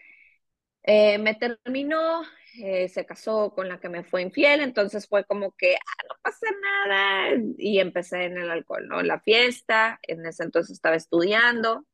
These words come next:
y dos años después fue cuando, una vez llorando, fue cuando le dije a mi mamá, no, no, no había tenido este intento de suicidio anteriormente, eh, pero me recuerdo perfectamente que una vez llegué con mi mamá y le dije llorando,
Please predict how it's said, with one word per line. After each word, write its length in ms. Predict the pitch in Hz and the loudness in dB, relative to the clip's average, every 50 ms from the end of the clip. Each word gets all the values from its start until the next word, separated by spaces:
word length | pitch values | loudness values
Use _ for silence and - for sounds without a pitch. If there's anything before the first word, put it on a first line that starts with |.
| _ _ _ _ _ _ _ _ _ _ _ _ _ _ | _ _ _ _ _ _ _ _ _ _ _ _ _ _
y 140 | - 277 294 277 | 2 4 6 6
dos 240 | 277 277 269 254 | 6 4 2 0
años 320 | 294 262 262 247 247 247 233 | -4 -8 -6 -8 -8 -6 -6
después 460 | 240 226 - - - 226 220 208 208 | -6 -8 -6 -4 0 0 0 0 0
fue 180 | - 220 202 190 | 0 0 0 0
cuando, 720 | - 196 185 190 185 185 185 185 185 180 180 180 - - - | 0 -2 -2 -2 -4 -4 -2 -2 -2 -2 -2 -4 -4 -6 -10
una 240 | 196 196 185 185 175 | -10 -6 -4 -2 0
vez 200 | 180 180 175 190 | 2 2 2 2
llorando, 420 | 190 180 175 170 170 170 170 180 | 0 0 0 0 -2 -4 -8 -6
fue 200 | - 185 165 151 - - | -6 -6 -6 -6 -8 -10
cuando 220 | - 170 170 160 | -8 -6 -4 -4
le 100 | 156 147 | -4 -4
dije 160 | 151 151 160 151 | -4 -4 -6 -6
a 20 | |
mi 120 | 151 143 | -6 -4
mamá, 280 | 151 170 196 233 254 262 | -4 0 0 2 2 2
no, 400 | - 220 220 226 226 - - 214 | 4 4 4 4 4 4 2 0
no, 320 | 220 214 226 233 240 196 | 0 0 0 -2 -2 -2
no 100 | 214 240 247 | -2 -2 0
había 160 | 247 254 254 | 0 0 0
tenido 360 | - - 247 247 240 233 226 226 | -2 -4 -4 -4 -4 -4 -6 -6
este 200 | 226 - - 226 | -8 -8 -6 -6
intento 460 | 220 208 - 208 202 196 185 - 202 | -6 -4 -2 -2 -2 -2 0 2 2
de 120 | 202 202 185 | 2 2 2
suicidio 520 | - 185 175 - - 190 180 180 185 185 | -2 -6 -8 -6 -4 -2 2 2 2 2
anteriormente, 880 | 185 175 - - 170 170 170 170 170 165 165 - - 190 214 220 - _ _ _ _ _ _ - | 0 0 0 0 0 0 0 -2 -6 -8 -10 -2 -2 0 0 0 -4 _ _ _ _ _ _ 0
eh, 300 | 165 175 170 160 - _ - | 2 2 2 2 0 _ 0
pero 580 | 170 170 170 170 165 165 160 165 165 160 160 - | 2 2 2 2 0 0 -2 -2 -4 -4 -6 -8
me 100 | 180 180 | -8 -6
recuerdo 440 | 180 196 190 - 214 202 202 214 208 | -4 -4 -2 0 0 0 0 -2 -4
perfectamente 760 | - 196 - 208 - - - 185 180 180 180 - 185 180 - | -6 -6 -6 -8 -8 -6 -8 -8 -6 -8 -6 -6 -6 -4 -2
que 160 | 180 170 170 | -2 -2 -2
una 220 | 160 165 170 170 | -2 -4 -4 -4
vez 140 | 170 170 160 | -4 -4 -2
llegué 260 | - 170 170 165 - | -2 -2 -2 -2 -2
con 120 | - 170 170 | -4 -6 -6
mi 80 | 170 160 | -6 -6
mamá 300 | 160 156 151 147 147 147 | -6 -6 -4 -4 -2 0
y 40 | 151 | 0
le 80 | 151 147 | 0 0
dije 280 | 151 156 - 156 156 | 0 0 0 0 2
llorando, 520 | 156 156 156 156 151 156 151 151 - - | 2 2 2 2 0 -2 -4 -8 -12 -14